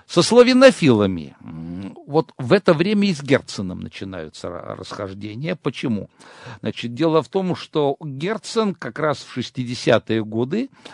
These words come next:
стал в качестве позитивной программы, но негативная сторона у Тургенева с Герцена была единой. То есть неприятие крепостного права, неприятие вообще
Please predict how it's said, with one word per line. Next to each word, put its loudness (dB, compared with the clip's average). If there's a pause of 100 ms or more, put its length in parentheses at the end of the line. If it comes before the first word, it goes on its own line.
(320)
стал 4
в -12
качестве 2
позитивной 2
программы, -4
но 0
негативная 0 (100)
сторона 2
у -2
Тургенева -2
с -6
Герцена -2
была 0
единой. -8 (720)
То -16
есть -8
неприятие 2
крепостного -4
права, 4
неприятие 0 (300)
вообще 4